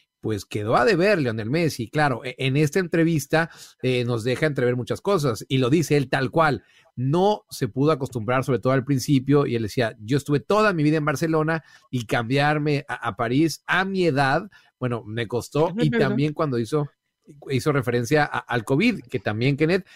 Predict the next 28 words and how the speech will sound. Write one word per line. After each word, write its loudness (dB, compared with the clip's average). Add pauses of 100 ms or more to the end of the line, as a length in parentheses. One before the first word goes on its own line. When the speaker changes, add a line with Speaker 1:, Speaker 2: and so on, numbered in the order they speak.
(120)
Speaker 1:
que -4
le 2
pegó 0
fuerte 2
Speaker 2:
Sí. 0
Speaker 1:
y 2
le 4
costó 0
después 0
a, -2
a -2
la 2
hora 4
de 2
regresar. -4 (260)
Speaker 2:
No 2
podía 4
correr, 2
eh, -8
no -8
podía -2
correr 0
bien 2
al -4
ritmo 0
de -2
competencia. -4
Ahora, 0